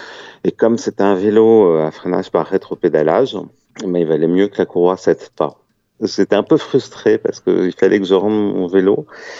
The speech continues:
Il y avait un vélo à vendre à ce vieux transporteur, euh, au Garage Moderne, où j'allais entretenir régulièrement le, le, les vélos. Et il m'a tapé dans l'œil. C'est un peu une, euh,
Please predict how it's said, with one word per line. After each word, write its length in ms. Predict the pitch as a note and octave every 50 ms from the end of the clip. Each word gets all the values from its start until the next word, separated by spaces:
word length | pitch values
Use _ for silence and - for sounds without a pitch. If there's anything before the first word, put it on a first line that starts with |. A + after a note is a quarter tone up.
| - - - -
Il 60 | -
y 40 | E2+
avait 120 | E2 F2
un 120 | G#2 G2+ G#2
vélo 360 | F2+ F#2+ F#2+ F#2 G2 G2 G#2
à 120 | G2 F2
vendre 340 | D#2 D#2+ F2+ F#2+ G#2 G2 F#2
à 80 | E2 D#2
ce 180 | - - -
vieux 200 | D#2+ - G2 A2
transporteur, 840 | - - G#2+ G2 - - - F2 - _ - - F2 F2+ F2+ E2 D#2 C#2+
euh, 360 | C#2+ C#2+ C#2+ C#2 C#2+ D2 - -
au 80 | - -
Garage 400 | - - E2+ E2+ F2 F2 E2 E2+
Moderne, 480 | E2+ E2 D2+ D#2 D#2+ F2+ A2 B2+ B2+ A#2 F#2 E2
où 140 | D#2 D#2 - -
j'allais 480 | D#2+ D#2 D2+ D2 D2 E2 - - - - _ _ _ _ _ _ _ _ _ _ - - - _ _ _ -
entretenir 560 | - E2 - - D#2 - - - D#2+ E2+ E2+
régulièrement 560 | - D2+ D2+ D2 C#2 D2 D2 D2 D2+ D2 D2
le, 180 | C#2+ C2+ - - - - _ _ _ - - - -
le, 100 | - - - - -
les 200 | - D2+ D2 D2+
vélos. 340 | D2 D#2+ D2 - F2 - - _ _ _ _ _ _ _ _ _ _ _ _ - -
Et 1040 | - E2 E2+ E2+ E2+ E2 E2 D#2+ D#2+ D2+ D2 D2 D2 - - - - - - D#2
il 80 | E2 D#2+ D#2+ D#2 D#2 D2+
m'a 140 | D#2 D#2+
tapé 300 | - - F#2+ - - -
dans 180 | G#2 G#2+ F#2 D2+
l'œil. 220 | C#2 C2+ - - -
C'est 480 | - - - - C2+ C2+ - - - - -
un 100 | - - - -
peu 140 | F2 F2 E2+
une, 200 | E2+ - - - - -
euh, 60 | -